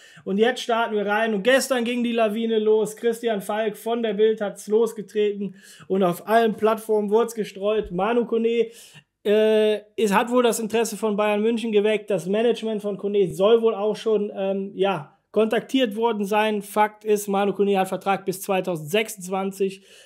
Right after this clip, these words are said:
Ähm, die vereinsseitige Op-, Option wurde bestätigt. Somit ist der Vertrag, äh, ich glaube, Schippers hat's auch schon mal gesagt, bis zweitausendsechsundzwanzig gültig.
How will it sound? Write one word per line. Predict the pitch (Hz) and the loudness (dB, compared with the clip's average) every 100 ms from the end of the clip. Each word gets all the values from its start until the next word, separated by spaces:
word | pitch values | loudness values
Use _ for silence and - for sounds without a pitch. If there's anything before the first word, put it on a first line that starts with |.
| - | -10
Ähm, | 175 175 190 | -4 -2 -2
die | 170 | -4
vereinsseitige | 196 180 208 202 196 185 190 | -4 0 0 0 0 2 2
Op-, | 180 170 - - | 2 -4 -8 -8
Option | 170 - 220 214 170 | -8 0 4 4 4
wurde | 196 180 | 2 2
bestätigt. | 170 - 208 208 185 131 | -2 4 4 6 0 -2
Somit | 180 180 180 | -2 -2 -2
ist | 180 | -2
der | 175 | -4
Vertrag, | - 170 170 180 180 180 | -4 -6 -2 -2 -4 -6
äh, | 170 | -6
ich | 160 | -6
glaube, | 175 175 | -2 -2
Schippers | 165 185 180 160 | 0 -2 -4 -6
hat's | 165 | -8
auch | 165 180 | -4 -4
schon | 185 | -4
mal | 170 | -6
gesagt, | 160 170 151 | -4 -6 -4
bis | 175 - | -4 -4
zweitausendsechsundzwanzig | 190 185 165 156 190 190 180 185 170 170 - | -6 -4 -4 -4 -4 -4 -8 -6 -8 -8 2
gültig. | 190 202 208 196 | 4 4 2 -4